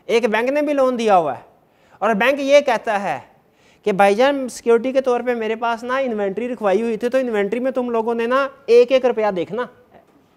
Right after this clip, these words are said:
मेरे लिए बड़ा अहम है, चलो एक एक रुपया ना सही, अ, हज़ार रुपये से नीचे कोई गड़बड़ ना हो। बैंक ये कह सकता है ना,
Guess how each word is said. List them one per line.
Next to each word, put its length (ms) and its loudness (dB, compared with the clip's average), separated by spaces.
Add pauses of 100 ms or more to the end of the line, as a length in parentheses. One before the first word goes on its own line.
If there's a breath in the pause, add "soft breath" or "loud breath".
(140)
मेरे 180 -4
लिए 120 4
बड़ा 180 2
अहम 220 2
है, 60 -8 (200 loud breath)
चलो 160 2
एक 160 6
एक 100 0
रुपया 220 2
ना 220 0
सही, 240 -2 (340 loud breath)
अ, 140 0
हज़ार 360 4
रुपये 440 -2 (360 soft breath)
से 160 0
नीचे 300 0
कोई 120 0
गड़बड़ 280 2
ना 80 -4
हो। 200 -6 (880)
बैंक 260 -8
ये 120 -6
कह 180 -6
सकता 260 -12
है 80 -12
ना, 100 -18